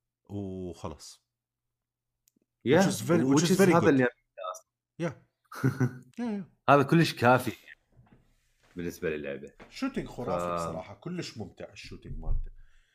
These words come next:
Speaker 2: هوايد
Speaker 1: وسولو
Speaker 2: يقولون الشوتينج متحسن.
Speaker 1: اي، اي، كلش متحسن. آه، سولو، سواء سولو تلعب او ويا ناس، رهيب. بهاي الحركة مال calling for backup، بعدني ما مجربه، بس تجيني دائمًا.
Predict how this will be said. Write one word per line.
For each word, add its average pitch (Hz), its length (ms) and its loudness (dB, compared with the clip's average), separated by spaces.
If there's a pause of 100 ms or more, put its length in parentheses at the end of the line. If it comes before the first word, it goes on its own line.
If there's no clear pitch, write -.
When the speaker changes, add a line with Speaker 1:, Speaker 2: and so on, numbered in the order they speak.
(580)
Speaker 2:
هوايد 139 340 10
Speaker 1:
وسولو 117 160 6
Speaker 2:
يقولون 101 300 2
الشوتينج 95 760 -6
متحسن. 87 600 -12 (400)
Speaker 1:
اي، 113 400 -4
اي، 101 220 -10
كلش 123 500 -12
متحسن. 104 440 -18 (400)
آه، 110 300 -10
سولو، 170 540 -4
سواء 135 300 -10
سولو 170 320 -8
تلعب 110 380 -12
او 117 140 -12
ويا 113 260 -8
ناس، 139 360 -12
رهيب. 98 360 -14
بهاي 139 260 -6
الحركة 151 420 -10
مال 98 720 -12 (100)
calling 123 300 -8
for 104 220 -12
backup، 123 460 -8 (420)
بعدني 151 260 0
ما 160 100 0
مجربه، 120 480 -6 (340)
بس 117 160 -8
تجيني 113 400 -6
دائمًا. 87 440 -10